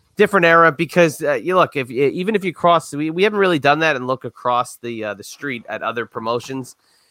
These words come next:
Francine, the franchise, even though they come to, come around in mid nineties, uh, t-, tail end of ninety-six, it's summer ninety-six.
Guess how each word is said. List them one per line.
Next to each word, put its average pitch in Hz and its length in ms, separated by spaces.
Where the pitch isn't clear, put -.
Francine, 208 560
the 170 80
franchise, 156 640
even 147 120
though 147 80
they 143 120
come 143 260
to, 131 80
come 151 160
around 147 260
in 127 100
mid 131 140
nineties, 127 520
uh, 139 260
t-, 185 200
tail 214 340
end 165 160
of 120 80
ninety-six, 117 560
it's - 180
summer 151 240
ninety-six. 104 560